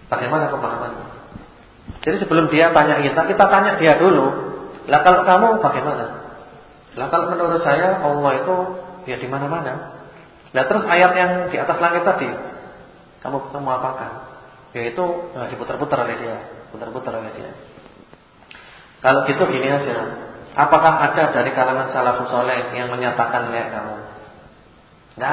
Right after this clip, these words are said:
ada. Dari kalangan sahabat semuanya salafus soleh nggak ada. Mereka mengimani ayat Quran sebagaimana adanya. Terus bagaimana? Ya sudah jelas Allah berada di atas langit. Maksudnya Allah bersama kamu itu kalau menurut salafus soleh,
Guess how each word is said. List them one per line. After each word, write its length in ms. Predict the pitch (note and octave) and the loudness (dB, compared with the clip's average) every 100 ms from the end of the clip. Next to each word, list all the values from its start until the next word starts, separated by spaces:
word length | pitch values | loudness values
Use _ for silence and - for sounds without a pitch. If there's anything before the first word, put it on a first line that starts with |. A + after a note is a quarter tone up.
| - | -4
ada. 120 | A#2 - - | -6 -10 -10
Dari 200 | A2+ B2+ | -10 -6
kalangan 400 | B2+ B2+ C3 C3+ | -4 -2 -4 -4
sahabat 420 | C#3 A#2 A2+ D3 - B2+ | -2 -2 0 0 0 -4
semuanya 400 | B2+ B2+ C3+ C3+ | -2 -2 -2 0
salafus 400 | B2 A#2+ B2 C3 | 0 0 0 -4
soleh 160 | C3 B2+ | -4 -2
nggak 120 | A#2 A#2 | -4 -4
ada. 140 | - - - - - | -8 -10 -14 -18 -10
Mereka 240 | C3+ D3+ D#3+ | -2 2 4
mengimani 400 | D#3+ D3+ D#3 D#3+ | 4 4 2 2
ayat 320 | D3+ C#3 C3 C#3+ | 2 2 0 0
Quran 320 | C#3+ - - | 0 0 0
sebagaimana 520 | B2+ B2 A#2 A#2 B2+ D3 D#3+ - - | -2 -2 -2 -2 -2 -4 -6 -10 -14
adanya. 560 | - - A2 A2+ A2 - - - - - - _ _ _ - - - - | -12 -10 -10 -10 -12 -16 -20 -20 -20 -20 -20 _ _ _ -20 -20 -20 -6
Terus 160 | E3+ F3+ | -2 0
bagaimana? 640 | D3+ E3+ E3 D3+ D#3 - D#3+ | 0 0 -2 -2 -4 -6 -8
Ya 80 | D#3+ | -4
sudah 240 | F#3+ F3 | -2 -2
jelas 320 | G3 F#3+ F#3 | 0 0 0
Allah 240 | E3+ G3 F3+ | 0 2 2
berada 240 | D3 E3+ | 4 4
di 80 | - | 2
atas 320 | B2+ C#3 C#3+ | 0 0 -2
langit. 320 | D3+ D#3 D3+ C#3+ - - - - - | -2 -2 -2 -6 -10 -16 -18 -14 -2
Maksudnya 480 | E3 - F#3+ F#3+ E3 | 0 2 2 2 2
Allah 160 | E3+ | 2
bersama 400 | D#3+ C3+ D3 C3+ | 2 2 0 0
kamu 480 | B2+ B2+ B2 A#2+ A2+ | 0 0 0 -2 -4
itu 140 | - D3+ D#3 | -4 -4 0
kalau 240 | A#2+ A#2+ | -2 0
menurut 320 | B2+ B2+ B2+ | -2 -2 0
salafus 400 | A#2 A2+ A2+ G#2 | 0 -2 -2 -4
soleh, 280 | G#2 A#2 D3 | -4 -2 -2